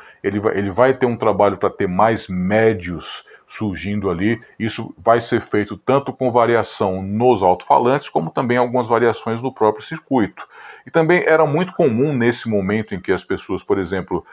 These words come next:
estavam buscando sonoridades mais britânicas nos Estados Unidos, que se usassem esses amplificadores mais tradicionais americanos com eh,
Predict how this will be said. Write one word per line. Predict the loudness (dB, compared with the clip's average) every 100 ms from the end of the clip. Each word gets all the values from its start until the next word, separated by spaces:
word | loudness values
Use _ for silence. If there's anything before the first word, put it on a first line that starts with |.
| -20 -20 _
estavam | 0 0 -2
buscando | -4 -6 -10 2 4 4 2 0
sonoridades | 0 4 2 2 0 0 0
mais | -4 0
britânicas | -2 0 0 0 -2 -2
nos | -2 -4
Estados | -2 0 0 -2
Unidos, | -2 0 0 -6 -18 -20 -20 -8
que |
se | -4 0
usassem | 0 4 4 4 0 -4 -6 -2
esses | 2 2 2
amplificadores | -4 -6 0 0 2 -2 0
mais | -2 2
tradicionais | 0 0 -2 0 0 0
americanos | -4 -6 0 2 2 0 -8
com | 0 4 4 0 -6 -20 -20 -20 _ _ 0
eh, | 4 6 6 4 2 0 -6 -10